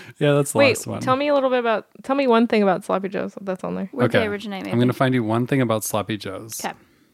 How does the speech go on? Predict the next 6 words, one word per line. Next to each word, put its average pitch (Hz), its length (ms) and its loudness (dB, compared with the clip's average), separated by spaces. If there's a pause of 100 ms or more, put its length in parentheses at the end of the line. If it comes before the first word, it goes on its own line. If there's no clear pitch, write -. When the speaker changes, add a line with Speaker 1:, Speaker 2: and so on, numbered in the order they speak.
(240)
Speaker 1:
The 113 120 -10
sandwiches 110 440 -4
are 98 220 -4
indeed 101 320 -8
sloppy. 98 500 -10 (1800)
Speaker 3:
Nice. 294 400 -4